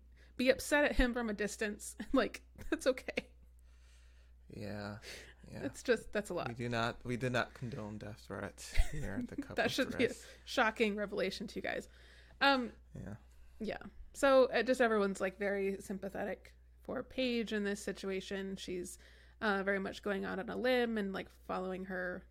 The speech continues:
Speaker 1: faith. And
Speaker 2: Mm-hmm.
Speaker 1: I don't know if she has had a great first impression of him. It seems like she's noticing a lot of things. Um, for example, the first moment that they had a conversation after the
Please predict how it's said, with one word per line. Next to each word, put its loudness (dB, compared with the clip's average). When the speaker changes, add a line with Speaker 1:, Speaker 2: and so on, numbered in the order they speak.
Speaker 1:
faith. -6
And -4
Speaker 2:
Mm-hmm. -12
Speaker 1:
I 0
don't -2
know 0
if -4
she -2
has -4
had -2
a -2
great -2
first -4
impression -4
of -6
him. -4
It -4
seems -4
like -4
she's -6
noticing -2
a -4
lot -4
of -8
things. -4
Um, -4
for -4
example, -2
the -4
first -6
moment 2
that -2
they 2
had 2
a 2
conversation -2
after -2
the -4